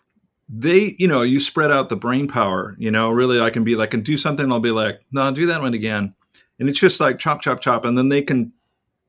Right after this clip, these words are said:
you know, edit stuff as they move along 'cause they have a sense of the whole picture, even if it's your sense of the whole picture that you've imparted to them, you know, and spend a little bit of money for, like, two or three hours worth of work for somebody,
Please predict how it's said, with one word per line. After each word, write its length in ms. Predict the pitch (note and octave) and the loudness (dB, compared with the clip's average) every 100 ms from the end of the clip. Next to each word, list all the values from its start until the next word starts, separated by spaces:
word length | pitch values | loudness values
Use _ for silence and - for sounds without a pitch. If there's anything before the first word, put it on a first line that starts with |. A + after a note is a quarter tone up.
| _ | _
you 120 | - C3 | -4 -2
know, 220 | A2+ - | -2 -2
edit 260 | D#3+ F#3+ F#3 | 0 0 0
stuff 300 | - C#3+ - | -2 -2 0
as 160 | C3+ C3 | -2 0
they 120 | B2+ | 0
move 260 | C3 C#3 | 2 2
along 680 | A#2 A#2 D3 C3+ G#2 G#2+ A2 _ _ _ _ _ _ _ _ | 0 0 0 0 -2 -4 -6 _ _ _ _ _ _ _ _
'cause 160 | B2 C3 | -6 -4
they 100 | D3 | -2
have 200 | D#3 C3+ | 0 0
a 60 | |
sense 320 | A#2+ D3 C#3+ | -2 -2 -2
of 120 | B2+ A2 | -4 -4
the 100 | G#2 | -4
whole 220 | D#3+ E3+ | -2 -2
picture, 640 | C3 G#2 - G2+ G#2+ A#2 _ _ _ _ | -2 -6 -4 -4 -4 -6 _ _ _ _
even 260 | - E3 D#3+ | -4 0 0
if 140 | C#3+ | 0
it's 200 | C3 - - | -2 -4 -10
your 360 | B2+ A#2 E3 A3 | -6 0 0 0
sense 380 | - C3 A2+ - | -2 -2 -2 -2
of 100 | G#2 | -4
the 80 | |
whole 180 | G#2+ A2+ | -2 -4
picture 380 | - G#2+ - A2 | -4 -8 -6 -4
that 160 | A2 A2 | -2 -2
you've 180 | A2 | -2
imparted 540 | G#2+ G2+ - B2+ A#2+ G2 | -2 -4 -2 -4 -4 -6
to 80 | G#2 | -8
them, 400 | G2 F#2 F#2+ G2+ _ _ _ _ _ _ - | -6 -4 -6 -8 _ _ _ _ _ _ -6
you 100 | C#4+ | 0
know, 100 | A3 | 0
and 100 | A#2+ | 0
spend 240 | - C#3 C3+ | -4 -4 -2
a 60 | |
little 180 | C3+ B2+ | 0 0
bit 140 | A2+ | 0
of 60 | A2 | 0
money 260 | A2+ A#2+ A#2+ | 0 0 -2
for, 160 | A#2+ | -2
like, 240 | G#2+ G2+ G2 - _ _ _ | -2 -2 -6 -14 _ _ _
two 160 | - E3 | -4 -2
or 60 | C#3 | -2
three 200 | C3+ A#2+ | 0 0
hours 300 | A2+ A2+ A#2+ | 0 -2 -4
worth 160 | G#2+ | -6
of 80 | G#2 | -4
work 240 | G#2 A#2 | -2 -4
for 140 | - G#2 | -8 -10
somebody, 560 | - G2+ F#2+ F#2+ G2+ | -6 -4 -2 -2 -4